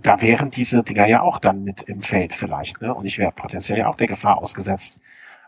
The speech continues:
äh, dass ich mit jemandem zusammenstoße, der eine Scheibenbremse hat und sehe dann hinterher genauso aus, ähm, gab's einen Artikel, ähm, im Blog Cycling Claude, den werde ich mal verlinken. Es gab mehrere Artikel dazu dort. Und, ähm, ich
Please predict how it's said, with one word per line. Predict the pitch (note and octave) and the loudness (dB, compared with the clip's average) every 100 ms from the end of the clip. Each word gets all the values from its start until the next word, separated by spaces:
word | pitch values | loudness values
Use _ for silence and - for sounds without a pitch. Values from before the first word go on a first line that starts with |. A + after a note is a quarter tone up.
| - | -4
äh, | F#2 F2 F2+ E2+ - | -2 0 -2 -2 0
dass | A2 | 2
ich | G#2+ - B2+ | 2 -2 -8
mit | - | -8
jemandem | - A#2 G#2 | 0 0 2
zusammenstoße, | G#2 - F#2+ - C#3 - | 2 0 2 0 0 -2
der | A2+ | -2
eine | F#2+ | 0
Scheibenbremse | - G2+ G2+ A2 A#2 | 2 2 0 -2 2
hat | A#2 | 0
und | G#2 | 0
sehe | G#2+ | 0
dann | G#2 | 0
hinterher | G#2 A2+ B2 | 0 0 2
genauso | D3 D3+ A2 | 4 4 2
aus, | C#2 - - _ _ _ _ _ G#2 | -6 -10 -10 _ _ _ _ _ -10
ähm, | G#2 G2+ G#2 - - | -8 -10 -16 -18 -2
gab's | A2+ - - | 2 4 2
einen | C3+ A2+ A2 - | 0 -4 -10 -8
Artikel, | A2 - - E3+ D3+ C#3 | -10 -4 0 4 4 4
ähm, | A2+ A#2 A#2 A#2 A#2 A2+ A2+ A2+ G#2 - F#2+ | 4 4 4 0 -6 -10 -10 -10 -12 -10 -10
im | G#2 | -8
Blog | A2 - | -6 -2
Cycling | - - D#3+ D3 | 2 2 0 -2
Claude, | - D3 - - | -2 -2 -6 -8
den | A2+ | -4
werde | A#2 | -4
ich | A#2+ | -2
mal | A2+ | -2
verlinken. | A2+ G#2+ C#3+ - D3+ - - - - - | 0 0 -2 -6 -14 -12 -12 -8 -8 2
Es | A2+ | 4
gab | - - | 4 4
mehrere | D3 D3 B2 | 4 6 4
Artikel | - A#2 G2+ | 4 2 2
dazu | F#2+ A2+ | 2 -2
dort. | - E2 E2+ - _ | -6 -6 -6 -8 _
Und, | G2+ G#2+ G2+ G#2+ | -16 -14 -12 -10
ähm, | G#2+ G2+ G#2 G#2 - | -10 -10 -14 -14 -12
ich | G2 - | -10 -10